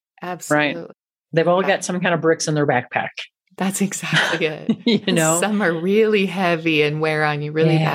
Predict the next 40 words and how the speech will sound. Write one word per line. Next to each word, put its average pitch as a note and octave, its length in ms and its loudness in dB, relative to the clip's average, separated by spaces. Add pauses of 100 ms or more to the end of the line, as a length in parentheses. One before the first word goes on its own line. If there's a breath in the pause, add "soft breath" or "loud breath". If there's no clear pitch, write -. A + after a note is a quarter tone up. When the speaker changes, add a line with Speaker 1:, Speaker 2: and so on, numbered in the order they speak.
(160)
Speaker 1:
bad. - 100 -14
So, - 340 -6
but - 140 0
we D#3+ 120 0
all D#3+ 180 2
are D#3 60 0
carrying D3+ 360 -2
it. D3 160 -4 (160)
Yep. - 180 -4
Speaker 2:
Yep. D3+ 300 0 (320)
When A3 120 4
you A#3 80 4
were B3 100 2 (100)
talking G#3 280 -2
there E3+ 160 2
about D3+ 360 0 (120)
being E3+ 200 2
in E3 100 2
the D#3 60 2
hallway D#3 380 2
at, C#3+ 140 -2
in D#3 120 -4
high D#3 180 -2
school, C#3+ 340 0
it, C#3 200 0 (400)
years G#3 580 2
ago, C#3 500 -2 (180)
I E3+ 180 0
did D#3+ 520 0
leadership D#3+ 460 0 (260)
work C#3+ 440 0 (120)
with D#3 120 -6
high E3+ 120 -2
school C#3+ 220 -4
students, - 560 -6
and D#3 160 4
they D3+ 80 4
were D3 160 2
weekend E3+ 440 0
retreats. - 600 -2